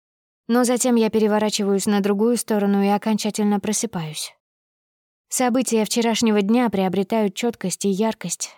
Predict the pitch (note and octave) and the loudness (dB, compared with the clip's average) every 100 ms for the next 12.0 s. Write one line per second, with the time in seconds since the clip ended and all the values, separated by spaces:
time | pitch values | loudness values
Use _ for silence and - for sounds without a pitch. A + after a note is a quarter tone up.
0 | _ - G#3 G3+ G#3 G3 G3+ G3 G#3 G3 | _ -4 -2 0 0 2 0 -2 -2 -2
1 | G3 F#3+ G3+ G3 G3+ G3+ G3 G#3 F#3+ G3+ | -2 0 0 2 2 2 2 0 0 0
2 | G3+ F#3+ F#3+ D#3+ E3 - _ _ _ _ | 0 0 -2 -2 -8 -12 _ _ _ _
3 | _ _ - A3 G#3+ - B3 A3 F3+ G3 | _ _ -2 2 2 0 0 0 0 -2
4 | G3 G3 F#3+ G#3 F#3 E3+ E3+ - _ - | 2 0 2 0 0 -4 -10 -14 _ -2
5 | A#3+ A3+ C4 B3 A3 - A3 A3+ A3 G#3+ | 0 2 4 2 0 -2 0 2 4 4
6 | A3 B3 - F#3+ G3+ G3+ F#3 E3 E3 _ | 2 0 2 2 2 0 -4 -6 -10 _
7 | _ _ _ _ _ _ G#3+ A3+ A3 A3+ | _ _ _ _ _ _ 2 2 4 4
8 | A3 A3 - A3+ G#3+ A3+ - A3 F3 - | 4 2 2 2 2 2 0 0 -2 -6
9 | _ _ - A3+ B3 A#3+ C4+ G3 F#3+ F#3 | _ _ 0 2 4 4 2 2 0 0
10 | G3+ G3+ F#3+ G3 G3 F#3+ G3+ G#3 G#3+ G#3 | 0 0 2 2 2 0 0 0 0 -2
11 | F#3 F#3+ F#3+ F#3+ - F#3+ E3+ - - | -2 0 0 -2 -4 -4 -6 -8 -12